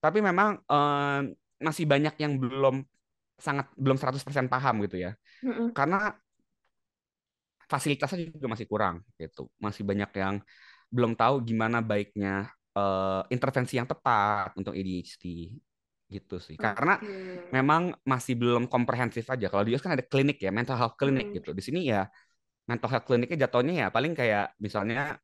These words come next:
Speaker 1: rumah sakit jiwa atau mungkin ada kayak tiga generasi gitu ya buat outpatient doang, untuk konseling doang. Kalau di U S kan ada mental health clinic yang ada psikiaternya, ada, ada outpatient program, inpatient
Speaker 2: Mm-mm.
Speaker 1: program, partial hospitalization program, I O P, semua itu lengkap gitu.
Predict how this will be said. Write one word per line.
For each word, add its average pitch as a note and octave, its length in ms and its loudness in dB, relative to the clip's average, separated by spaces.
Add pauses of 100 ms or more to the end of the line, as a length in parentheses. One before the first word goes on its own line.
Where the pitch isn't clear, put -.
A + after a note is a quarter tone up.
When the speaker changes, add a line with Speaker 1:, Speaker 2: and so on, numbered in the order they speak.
(100)
Speaker 1:
rumah A2+ 160 0
sakit G#2+ 160 -8
jiwa A#2 400 4
atau B2+ 160 0
mungkin E3+ 240 -4
ada D#3 160 0
kayak C#3 160 -4
tiga A#2+ 160 -2
generasi G#2+ 560 0
gitu G2+ 160 -2
ya G2 80 -2
buat G2+ 160 -2 (320)
outpatient G#2+ 400 0
doang, G#2+ 240 4
untuk - 240 -4
konseling A2 400 0
doang. G#2 240 4
Kalau A2 160 2
di A2 140 0
U - 20 2
S C#3 80 -2
kan F3+ 160 -4
ada A#2+ 160 4 (480)
mental B2+ 240 4
health C3 240 0
clinic C3+ 240 0
yang G#2+ 240 -4
ada A2 240 2
psikiaternya, C#3+ 1040 0
ada, A2+ 400 2 (640)
ada A2+ 320 0
outpatient C#3 400 2
program, D3 720 4
inpatient C#3+ 400 -2
Speaker 2:
Mm-mm. C3+ 80 -6
Speaker 1:
program, C#3+ 1040 0
partial C#3+ 240 2
hospitalization C#3 560 -4
program, C3+ 480 0
I C3 160 4
O C3 160 2
P, C3 240 -2
semua A2+ 160 -4
itu B2+ 80 -2
lengkap A2 400 2
gitu. - 120 -12